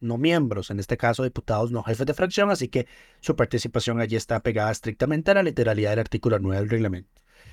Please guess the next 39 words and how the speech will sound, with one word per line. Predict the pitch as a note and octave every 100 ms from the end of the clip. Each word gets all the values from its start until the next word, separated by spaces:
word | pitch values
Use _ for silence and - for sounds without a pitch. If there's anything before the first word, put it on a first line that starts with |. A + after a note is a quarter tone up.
| - _ _
Eh, | C3 B2+ B2 A#2+ B2 A#2
intervino | D3+ C#3 B2+ C3+ E3
también | E3 D#3+
doña | D#3
Sofía | C#3+ C3+ D3
Guillén, | D3+ F3 F#3+
que | C#3+
es |
la | B2
jefa | C3 C#3
del | A#2
Frente | B2 A#2+
Amplio, | C3 C3+ D3+
para | A2
decir | G2 A2
que | -
a |
ella | A2 G#2+
no | G#2
le | G#2
molestaba | G#2+ - C3 B2 B2
que | A2+
doña | G2+
Luz | G2
Mari | G#2 G#2+
estuviera | - A2+ A2
ahí, | C3
que | -
en | G#2
todo | G2 G#2
caso | - A2 G#2+
no | G2+
había | G2+ G#2
visto | - A#2+
que | A#2
ella | G#2+
hubiese | G#2 G#2+ G#2+
sido | - A2+
irrespetuosa. | C3+ A#3+ A#3+ A3 G#3+